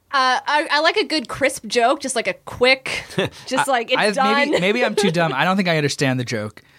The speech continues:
Speaker 3: I
Speaker 2: Oh.
Speaker 3: think
Speaker 1: Okay, let's
Speaker 3: peanut, uh, I feel like any food would s-, stick to the roof of your mouth. What does it have to do with it being chicken? That it's
Speaker 2: Well, it's peanut
Speaker 1: It's
Speaker 2: butter.
Speaker 1: your, what, okay, let's, let's just,
Speaker 3: Re-, let's
Speaker 1: let's
Speaker 3: review,
Speaker 1: re-, let's
Speaker 3: re-,
Speaker 1: review this,
Speaker 3: review
Speaker 1: the
Speaker 3: it.
Speaker 1: joke.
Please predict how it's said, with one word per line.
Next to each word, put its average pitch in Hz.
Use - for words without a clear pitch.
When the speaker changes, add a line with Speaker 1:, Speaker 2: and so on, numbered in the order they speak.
Speaker 3:
I 107
Speaker 2:
Oh. -
Speaker 3:
think 190
Speaker 1:
Okay, 277
let's 359
Speaker 3:
peanut, 208
uh, 185
I 175
feel 190
like 170
any 170
food 147
would 131
s-, -
stick -
to -
the 135
roof 131
of 123
your 127
mouth. 127
What 139
does 156
it 143
have 143
to 143
do 139
with 131
it 131
being 127
chicken? 117
That 131
it's 117
Speaker 2:
Well, 123
it's 117
peanut 185
Speaker 1:
It's -
Speaker 2:
butter. 104
Speaker 1:
your, 269
what, 254
okay, 240
let's, -
let's 523
just, -
Speaker 3:
Re-, 175
let's 190
Speaker 1:
let's 165
Speaker 3:
review, 151
Speaker 1:
re-, -
let's 139
Speaker 3:
re-, 311
Speaker 1:
review 330
this, -
Speaker 3:
review -
Speaker 1:
the -
Speaker 3:
it. -
Speaker 1:
joke. 208